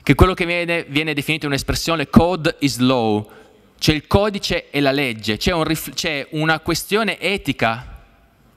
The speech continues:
e democratica su come vengono scritte le piattaforme partecipative, perché la maniera in cui vengono scritte le, le piattaforme, in cui vengono, eh, con il quale vengono strutturati questi strumenti,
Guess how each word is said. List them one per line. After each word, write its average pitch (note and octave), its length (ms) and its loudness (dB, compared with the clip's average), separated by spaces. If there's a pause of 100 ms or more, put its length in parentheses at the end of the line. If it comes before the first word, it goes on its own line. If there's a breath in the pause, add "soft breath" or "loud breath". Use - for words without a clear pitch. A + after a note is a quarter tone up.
(180)
e C#3+ 120 2
democratica D3 760 -2 (220 loud breath)
su - 240 -4
come G3+ 260 6
vengono D3 320 -2
scritte D3+ 320 -2
le B2+ 80 2
piattaforme B2 600 2
partecipative, G2+ 680 0
perché - 280 4
la A#2+ 120 -2
maniera E3 440 -4
in E3 100 -10
cui D3+ 140 -2
vengono B2 340 -4
scritte A#2 400 -2
le, G2+ 180 -2
le G#2+ 120 -2
piattaforme, A2 600 0
in G#2 80 -4
cui D3 140 6
vengono, C3+ 440 -2 (440 loud breath)
eh, C3 100 0
con D3+ 140 2
il C#3 80 0
quale F#3+ 240 0
vengono C3+ 580 -6
strutturati E3 800 -2
questi - 260 -6
strumenti, A2 680 -2